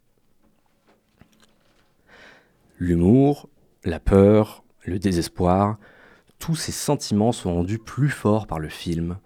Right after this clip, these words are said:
par le temps du film qui s'écoule devant nos yeux. Chaque plan guide notre regard à travers le film et s'attarde juste assez sur des détails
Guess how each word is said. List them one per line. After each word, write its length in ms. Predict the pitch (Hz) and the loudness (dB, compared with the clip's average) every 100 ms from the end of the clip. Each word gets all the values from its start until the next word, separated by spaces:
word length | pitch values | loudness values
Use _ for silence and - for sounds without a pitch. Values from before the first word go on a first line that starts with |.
| _ - - - _ | _ -20 -20 -20 _
par 100 | 90 | 0
le 100 | 82 | 0
temps 220 | - 143 | 2 0
du 100 | 107 | 0
film 440 | 85 - 85 90 - _ - | -4 -4 -2 -4 -8 _ -12
qui 100 | - | -6
s'écoule 480 | 101 - 131 127 - | -6 0 2 2 0
devant 280 | 98 92 90 | 0 2 0
nos 100 | 78 | -2
yeux. 240 | 76 - _ _ _ _ _ _ _ _ _ _ - - - | -8 -16 _ _ _ _ _ _ _ _ _ _ -20 -20 -8
Chaque 360 | - 127 - | -4 -4 -2
plan 400 | - 101 120 127 - - | 4 4 4 -2 -12 -12
guide 420 | 92 110 135 98 80 | -8 -6 -2 -2 -2
notre 300 | 78 - 80 | -8 -8 -4
regard 380 | 85 92 101 | -2 0 0
à 80 | 76 | -2
travers 280 | - 87 92 | -6 -4 -4
le 80 | 76 | -6
film 460 | - 110 110 110 - | -6 0 0 0 -6
et 60 | - | -10
s'attarde 720 | - 110 98 - 82 78 - | -4 -2 -2 -2 -2 -4 -8
juste 480 | 104 107 185 196 - | -6 -4 -4 -4 -2
assez 320 | 113 - 131 | -4 -4 -6
sur 200 | 143 - | -6 -8
des 120 | 82 82 | -10 -4
détails 560 | 101 - 120 143 151 | -4 0 0 2 0